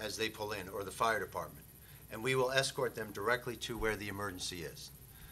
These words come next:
So that's very helpful. The other thing is we can also pro-, provide some very basic, uh, uh, medical assistance and medical care, C P R, or whatever it might be, uh, to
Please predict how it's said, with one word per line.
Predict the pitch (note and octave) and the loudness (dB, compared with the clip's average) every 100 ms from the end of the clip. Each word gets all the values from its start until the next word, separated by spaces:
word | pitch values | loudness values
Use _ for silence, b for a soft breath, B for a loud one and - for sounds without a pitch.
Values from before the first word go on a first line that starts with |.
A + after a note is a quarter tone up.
| B | B
So | - G#2+ | -2 4
that's | A#2 D3 D3 | 8 8 6
very | C#3 C3 A#2+ | 4 6 4
helpful. | A#2 G2 A2 - G2 | 2 0 0 0 -2
The | A#2 | 4
other | D#3+ F#3+ | 6 4
thing | - C3 A#2+ | 2 0 2
is | A2 - | 0 0
we | A2+ A#2 A2+ - B B B | 0 0 -2 -6 B B B
can | D#3 | 4
also | D#3 D#3 D3 | 6 8 4
pro-, | - C3+ | 0 -4
provide | - B2+ B2 A#2+ A#2 - | 0 4 8 8 8 2
some | A#2+ A2 A2 B B B B B - | -2 -2 -6 B B B B B -6
very | B2+ C3+ C3+ | 4 6 6
basic, | B2+ A#2+ - A2 - | 6 4 4 0 -2
uh, | G#2+ | 2
uh, | G#2 G2 F#2 - - - - F#2+ | 4 2 0 -8 -16 -14 -10 -8
medical | F#2+ A#2 A2+ G2+ G2 G2 - | 0 2 2 -2 -6 -6 -10
assistance | - B2 F2+ G#2+ G2 | -6 -4 -4 -6 -8
and | G2 | -2
medical | G#2 G2+ G2+ | 0 0 -6
care, | - G2+ F#2+ F2+ | -2 -2 0 -2
C | - G#2+ | -6 -8
P | G2 | -4
R, | F#2+ F#2+ F#2 F2+ B B - | 0 2 0 -4 B B -8
or | G2+ | -2
whatever | G#2+ A2+ G#2 | 0 0 -2
it | G2 | -2
might | G2 F#2+ - | -2 -2 -2
be, | G2 F#2 - B B B - | -4 -4 -8 B B B -8
uh, | G2+ F#2+ G2 - - | -4 -4 -6 -8 -6
to | G#2+ G2+ | -4 -4